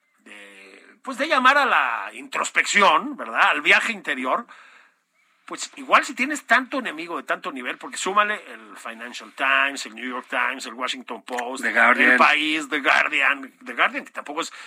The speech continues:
Speaker 1: precisamente un periódico de derechas, ¿no?
Speaker 2: Sí, el libro sentimental, no.
Speaker 1: <laughs> Sí, ¿no? Este, etcétera. O sea, si le sigues sumando Televisión Española, que se burlan del presidente, pero hasta cansarse,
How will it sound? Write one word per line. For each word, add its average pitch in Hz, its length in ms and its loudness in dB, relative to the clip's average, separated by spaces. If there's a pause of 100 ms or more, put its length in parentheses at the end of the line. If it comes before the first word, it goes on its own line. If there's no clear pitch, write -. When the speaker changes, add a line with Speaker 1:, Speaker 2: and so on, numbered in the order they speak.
(120)
Speaker 1:
precisamente 139 420 -6
un 135 60 -10
periódico 110 720 -10 (100)
de 113 140 -14
derechas, 151 720 2
¿no? 185 260 4
Speaker 2:
Sí, 123 140 -6
el 107 80 -6
libro 110 280 0
sentimental, 110 720 -4
no. 113 280 2
Speaker 1:
<laughs> 208 320 4
Sí, 208 140 4 (120)
¿no? - 200 4 (400)
Este, 185 480 4 (360)
etcétera. 185 680 2
O 165 40 -2
sea, 160 120 -4
si 160 120 -2
le 165 140 0
sigues 269 260 -2
sumando 175 400 0
Televisión 156 380 -4
Española, 147 520 -2
que - 100 -18
se - 100 -14
burlan 117 320 -14
del 101 140 -20
presidente, 107 520 -20
pero 90 160 -18
hasta - 200 -18
cansarse, 131 920 -2